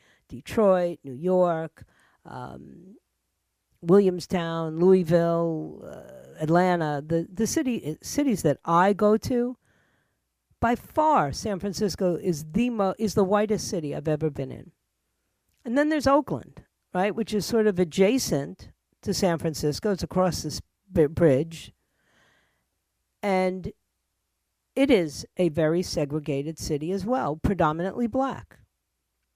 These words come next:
And all of a sudden, the crime levels there are insane. And since the majority of people living there are minority people,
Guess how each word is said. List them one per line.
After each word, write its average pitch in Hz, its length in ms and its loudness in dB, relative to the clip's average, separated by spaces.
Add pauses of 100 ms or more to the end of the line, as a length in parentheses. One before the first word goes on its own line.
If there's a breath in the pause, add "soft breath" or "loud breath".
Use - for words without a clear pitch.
(540)
And 208 420 0
all 262 260 2
of 302 60 -4
a 277 80 0
sudden, 190 580 2 (960)
the 202 80 2
crime 262 460 0
levels 147 400 0
there 151 420 -2 (300)
are 226 140 4
insane. 240 600 -4 (1120)
And 208 260 2 (420)
since - 440 -4
the - 160 0
majority 220 580 2
of 185 120 -6
people 208 500 0
living 247 400 2
there 175 460 -8 (560)
are 202 120 4
minority 190 540 4
people, 165 560 -4